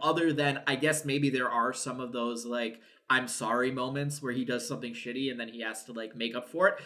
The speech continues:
But that's part of the, like, the domestic violence cycle of, like,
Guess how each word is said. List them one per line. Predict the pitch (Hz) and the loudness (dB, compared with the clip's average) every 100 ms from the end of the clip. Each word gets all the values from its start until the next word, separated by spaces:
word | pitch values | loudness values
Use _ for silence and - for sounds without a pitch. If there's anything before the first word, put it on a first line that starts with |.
| - | -4
But | 277 262 | 0 4
that's | 320 | 4
part | - 302 285 | 6 8 10
of | 160 | 8
the, | 156 | 4
like, | 151 147 | 2 2
the | |
domestic | 147 165 - - 156 175 - 151 - | 2 2 0 -8 -4 -4 -4 -8 -2
violence | 143 147 147 123 - | 4 6 6 2 -6
cycle | - - 240 226 110 92 87 - - - | -4 0 2 2 2 -6 -10 -16 -20 -2
of, | 160 151 | 0 2
like, | 151 143 | 2 2